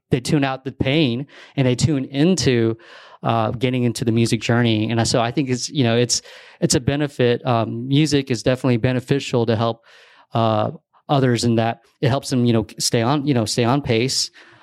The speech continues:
Um, and it helps them, you know, achieve, you know, new, new, uh, new levels, uh, in their, in the routine. So, uh, yeah, it's, it's great. I think it just, it makes sense, you know, music, um, exercising, and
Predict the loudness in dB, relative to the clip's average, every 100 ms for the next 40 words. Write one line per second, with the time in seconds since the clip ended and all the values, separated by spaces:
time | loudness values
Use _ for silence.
0 | _ -4 -2 0 -2 -4 -8 -4 0 0
1 | 0 -4 -2 0 0 -2 -6 _ -2 0
2 | 2 0 0 0 2 0 -4 -2 0 0
3 | -2 -2 0 0 2 2 2 0 -2 0
4 | 0 0 0 0 -4 -10 -12 -16 -20 -20
5 | _ _ -4 0 2 2 2 2 2 2
6 | 0 -2 -2 -2 0 0 0 -2 0 0
7 | 0 -2 -2 -4 -8 -4 -4 0 0 0
8 | -2 0 0 0 0 0 0 0 -2 -2
9 | -2 -2 0 0 0 -4 -16 -4 0 2
10 | 2 0 -2 _ _ _ _ _ 0 2
11 | 2 0 -2 -2 0 0 0 0 2 2
12 | 0 -2 -2 0 0 0 -4